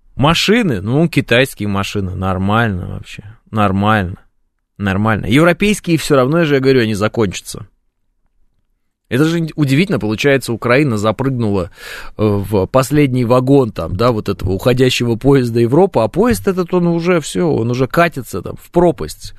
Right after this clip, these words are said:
В ущелье Клейтон он скоро улетит, понимаете? Он улетит, этот поезд. А они зачем-то запрыгнули туда, изо всех сил его обороняют. А чё вы его обороняете? Вы не на том поезде и не туда поехали, в принципе.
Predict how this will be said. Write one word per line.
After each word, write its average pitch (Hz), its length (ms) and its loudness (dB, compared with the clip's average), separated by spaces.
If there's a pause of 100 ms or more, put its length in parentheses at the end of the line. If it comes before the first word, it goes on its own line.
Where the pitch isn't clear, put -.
В 135 160 0
ущелье 202 440 2
Клейтон 185 560 2
он 98 140 -4
скоро 104 240 -2
улетит, 107 460 -2
понимаете? 120 540 -2 (600)
Он 120 220 -2
улетит, 165 420 2
этот - 220 -10
поезд. - 420 -6
А 98 100 -4
они 151 160 4
зачем-то 180 440 0
запрыгнули 135 580 0
туда, 117 320 2
изо 104 220 2
всех 156 200 -2
сил 165 220 2
его 127 180 4
обороняют. 123 580 2
А 101 60 -2
чё 196 160 0
вы 190 100 2
его 180 160 4
обороняете? 139 760 -2 (880)
Вы 127 180 2
не 151 100 2
на 160 100 2
том 180 180 0
поезде 170 440 4
и 135 40 0
не 139 80 -2
туда 139 220 2
поехали, 120 560 -2
в - 60 -16
принципе. - 600 -4